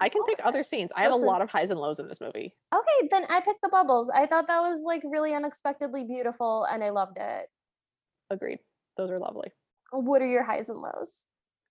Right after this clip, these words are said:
Speaker 1: So, weirdly, it's the same scene.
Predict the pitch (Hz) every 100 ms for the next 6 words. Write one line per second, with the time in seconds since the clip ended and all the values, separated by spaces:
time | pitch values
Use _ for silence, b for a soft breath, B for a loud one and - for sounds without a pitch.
0 | _ _ _ - - 302 302 294 - _
1 | _ _ _ _ _ _ _ _ _ _
2 | _ - 202 185 208 240 254 294 320 330
3 | 294 _ _ _ _ - 226 226 - -
4 | 254 - - 220 202 190 185 - 170 160
5 | - -